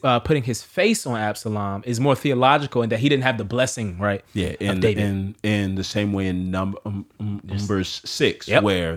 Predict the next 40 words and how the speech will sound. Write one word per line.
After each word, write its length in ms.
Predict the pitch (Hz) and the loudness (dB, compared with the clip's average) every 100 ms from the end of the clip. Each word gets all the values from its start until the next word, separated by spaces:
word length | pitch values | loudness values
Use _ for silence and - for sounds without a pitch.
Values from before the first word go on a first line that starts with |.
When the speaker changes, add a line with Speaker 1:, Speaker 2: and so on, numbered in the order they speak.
| 82 | -2
Speaker 1:
That's 180 | 117 117 | -2 -2
exactly 260 | 101 113 | 0 2
Speaker 2:
Mo-, 60 | 104 | 2
Speaker 1:
what's 120 | 104 | 2
going 140 | 117 107 | 0 -2
on. 120 | 92 | -4
Speaker 2:
Moses 320 | 104 95 98 98 | -6 -4 -2 -2
is 120 | 90 | 0
like, 200 | 98 113 | 2 4
"Yo, 180 | 135 95 | 4 4
God, 400 | 120 123 98 - | 4 4 4 0
cause 300 | - 123 107 | 4 4 4
your 120 | 113 | 0
face 400 | - 127 120 - | 2 2 2 0
to 100 | - | -6
shine 380 | 107 - 123 117 | -4 0 0 0
Speaker 1:
To 60 | 98 | -2
Speaker 2:
on 100 | 92 | -2
us. 60 | |
Speaker 1:
shine 240 | 98 113 110 | 0 2 2
on 100 | 98 | 0
us. 120 | 95 | 0
Speaker 2:
Look 160 | 117 117 | 2 2
at 100 | 101 | 0
us, 100 | 92 | 0
show 240 | - 107 | 0 0
us 120 | 101 | 0
that 80 | - | -4
we 100 | 101 | -6
have 300 | 90 98 87 | -2 -4 -4
your 280 | 104 90 87 - | -4 -4 -6 -12
favor." 400 | - 110 90 76 85 | -6 -2 -2 -4 -6
Speaker 1:
Yeah, 420 | 98 143 120 87 _ | 2 4 2 -2 _
but 220 | 98 127 | 0 4
after 260 | 123 117 107 | 4 4 4
that, 300 | 123 175 - | 4 4 2
he 180 | 104 143 | -2 2
gets 220 | 127 - | 2 2
reckless. 540 | 123 151 107 - - - | 0 0 -4 -6 -12 0
Speaker 2:
Yeah. 260 | 104 110 | 2 2